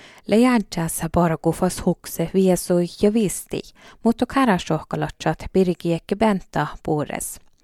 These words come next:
Outalko tuiskalatsat puolti kohti markkana, telekki allukat metsiä tsiahkan nuolu vesu täviri koveijulas.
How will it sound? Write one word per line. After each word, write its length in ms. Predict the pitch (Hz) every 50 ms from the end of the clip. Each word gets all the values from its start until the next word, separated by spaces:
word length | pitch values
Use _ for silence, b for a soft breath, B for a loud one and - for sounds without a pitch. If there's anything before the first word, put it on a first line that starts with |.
| B B B B B B B
Outalko 500 | - 170 170 160 - 160 143 - - 156 -
tuiskalatsat 840 | - 175 185 175 - - - 165 156 156 156 - - - 156 160 - - -
puolti 360 | 170 165 160 160 151 160 156
kohti 320 | - 165 160 - - 175
markkana, 640 | 180 202 208 190 165 - - - 156 160 156 156 156 - -
telekki 400 | - 262 240 196 165 - - -
allukat 680 | 160 156 151 151 147 143 147 143 - - 147 - - - - -
metsiä 640 | 247 254 208 165 - - - - 147 147 143 143 - -
tsiahkan 600 | - - - 151 147 - - - - - 139 143 - -
nuolu 440 | - 220 240 214 180 165 160 160 156
vesu 320 | 160 160 156 - - 151 147
täviri 560 | - 143 139 135 131 127 131 139 - 135 143 - _ _
koveijulas. 800 | - 208 185 165 143 - - - - - - - - - - -